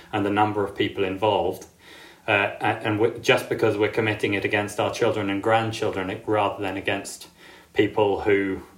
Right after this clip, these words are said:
uh, look different or live in another country, it doesn't make it less of a crime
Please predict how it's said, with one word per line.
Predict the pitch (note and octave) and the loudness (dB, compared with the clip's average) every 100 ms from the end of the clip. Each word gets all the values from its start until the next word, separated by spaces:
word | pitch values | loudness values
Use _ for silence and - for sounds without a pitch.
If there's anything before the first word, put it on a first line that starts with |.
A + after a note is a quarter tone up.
| - | -6
uh, | G2+ F2+ - | -4 -2 -2
look | G#2+ F#2 - | -2 0 0
different | A2+ A2+ G2 | 0 0 0
or | G#2 | 0
live | G2+ G#2 | 0 0
in | G2+ | 0
another | G2+ G2+ G#2 | 0 0 -2
country, | - A#2+ A2 G2 F#2 - - - - | -2 -4 -2 -2 -4 -6 -18 -12 -4
it | G#2+ | 2
doesn't | A#2+ A2+ A#2 | 4 2 0
make | A#2 G#2 - | -2 -2 -2
it | - | 0
less | A2+ A2+ - | 2 0 -2
of | - G#2 | -8 -10
a | |
crime | - A#2+ A2+ F#2+ F#2+ | -4 0 2 0 -4